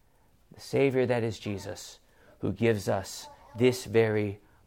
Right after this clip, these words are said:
body and blood. His body and blood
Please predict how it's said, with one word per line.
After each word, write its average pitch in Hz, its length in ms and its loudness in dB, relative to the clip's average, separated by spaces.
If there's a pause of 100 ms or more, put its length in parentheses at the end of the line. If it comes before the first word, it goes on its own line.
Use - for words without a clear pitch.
body 92 320 -4
and 92 120 -6
blood. - 380 -10 (1600)
His 139 180 6
body 113 320 6
and 107 100 0
blood 101 340 0